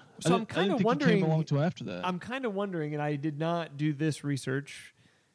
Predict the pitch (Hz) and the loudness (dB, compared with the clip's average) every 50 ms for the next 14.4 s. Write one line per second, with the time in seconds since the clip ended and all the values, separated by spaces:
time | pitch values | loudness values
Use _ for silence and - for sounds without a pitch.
0 | _ _ _ _ _ _ _ - 165 143 160 175 151 185 208 220 214 214 208 180 | _ _ _ _ _ _ _ -16 -6 0 0 2 2 2 0 0 0 -2 -2 -4
1 | 156 - - 170 170 175 180 180 175 156 143 156 156 160 160 156 160 165 147 156 | -6 -6 -4 -2 0 0 0 -2 -4 -2 -2 0 0 0 0 0 -2 -2 0 -2
2 | 160 147 131 135 147 151 147 - 160 156 147 143 - 151 139 139 143 139 143 - | -2 -2 -2 -4 -4 -4 -4 -2 -2 -2 -2 -2 -2 -2 -2 0 0 -2 -2 -4
3 | - 160 151 143 143 139 135 135 - _ - 156 151 143 - 143 - 156 147 - | -4 -4 -4 -4 -4 -6 -8 -8 -10 _ -6 -4 -4 -4 -6 -6 -4 -4 -6 -4
4 | - 135 120 - - _ - 151 147 143 147 151 160 165 175 185 175 _ _ _ | -6 -12 -12 -14 -20 _ -8 -6 -4 -4 -4 -6 -6 -8 -10 -12 -14 _ _ _
5 | _ _ _ _ _ _ _ _ - 151 165 165 165 - 180 165 151 156 160 165 | _ _ _ _ _ _ _ _ -4 -2 -2 0 0 0 0 2 2 0 0 2
6 | 170 165 160 156 143 135 - - 165 160 156 151 151 147 139 131 147 147 151 160 | 2 2 2 2 0 -4 -4 -2 0 2 2 2 2 2 0 0 0 0 0 0
7 | 151 143 135 135 139 143 156 156 151 147 143 - - - - 165 160 160 160 160 | -2 -4 -6 -4 -4 -2 -2 0 0 -2 -2 -4 -8 -8 -4 -2 0 0 0 0
8 | 156 151 147 156 - - 165 156 160 147 - 143 139 151 156 151 143 - - 156 | 0 -2 -4 -4 -6 -8 -2 0 0 0 0 0 2 4 4 4 4 2 -2 -2
9 | 156 160 156 160 160 156 151 147 147 151 147 139 - 135 - - 156 147 151 170 | -2 0 0 0 0 0 0 0 0 0 -2 -2 -4 -8 -4 -2 -2 -2 -2 -4
10 | 156 139 143 143 143 143 139 - 135 - 151 151 151 156 147 143 131 135 127 - | -6 -4 -4 -2 -2 -2 -4 -6 -6 -4 -2 0 0 0 0 -2 -4 -4 -6 -2
11 | 151 147 143 147 143 135 147 135 - - 135 131 127 127 123 - _ - - _ | -2 -2 0 0 -2 0 -2 -4 -2 -2 -2 -2 -2 -2 -6 -8 _ -20 -20 _
12 | _ _ - _ _ _ _ _ _ _ _ _ _ - 160 156 156 - - 165 | _ _ -20 _ _ _ _ _ _ _ _ _ _ -4 0 0 0 0 0 -4
13 | 156 - 156 147 151 147 - 151 151 147 143 139 131 143 147 147 143 143 139 127 | -2 0 0 0 0 0 -2 -2 -2 0 0 0 0 0 0 2 0 0 0 0
14 | 120 123 151 190 240 269 269 | 0 2 2 2 2 0 -4